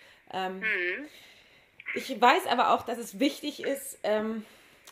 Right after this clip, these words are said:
Speaker 1: nicht dogmatisch zu sein. Ich bin selber nicht
Speaker 2: Ja.
Speaker 1: dogmatisch und ich weiß auch, dass es wichtig ist, mal loslassen zu können. Ähm,
Speaker 2: Ja.
Speaker 1: gerade das, äh, ist wichtig, um, ähm, dann, um, um dann langfristig, ähm,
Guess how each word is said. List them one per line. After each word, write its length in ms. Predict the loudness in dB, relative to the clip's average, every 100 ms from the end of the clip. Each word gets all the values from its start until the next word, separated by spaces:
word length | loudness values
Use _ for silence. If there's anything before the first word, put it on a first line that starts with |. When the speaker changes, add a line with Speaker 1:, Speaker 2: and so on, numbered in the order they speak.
| -6
Speaker 1:
nicht 280 | -6 -2
dogmatisch 480 | -4 -2 -4 -4 -8
zu 160 | -12 -8
sein. 300 | -6 -4 -6 -8
Ich 120 | -12
bin 140 | -8 -2
selber 240 | -2 -2
nicht 200 | -6 -8
Speaker 2:
Ja. 80 | -4
Speaker 1:
dogmatisch 500 | 2 2 2 -6 -6
und 240 | -6 -6
ich 160 | -8 -6
weiß 220 | -4 -2
auch, 140 | -4
dass 160 | -6 -10
es 120 | -8
wichtig 320 | -10 -8 -10
ist, 160 | -10 -8
mal 160 | -6 -2
loslassen 600 | -2 -4 -6 -8 -12 -16
zu 120 | -18
können. 440 | -8 -8 -8 -10 -16 -20 -20 -20 -20 -20 -4
Ähm, 240 | 2 2
Speaker 2:
Ja. 280 | 0 -8 -16 -16
Speaker 1:
gerade 420 | -8 0 2 2
das, 400 | 0 0 -2 -8 -20 -20 -20 -8
äh, 260 | -2 -2 -2
ist 180 | -4 -4
wichtig, 520 | -6 -4 -8 -8 -16 -8
um, 500 | -4 -2 -4 -6 -10 -20 -20 -16 -8
ähm, 580 | -6 -4 -6 -10 -10 -4
dann, 320 | -4 -4 -10
um, 340 | -12 -10 -10 -6
um 200 | -2 0
dann 200 | 0 0
langfristig, 960 | 0 -2 -4 -8 -6 -6 -6 -8 -8 -8
ähm, 360 | -6 -6 -10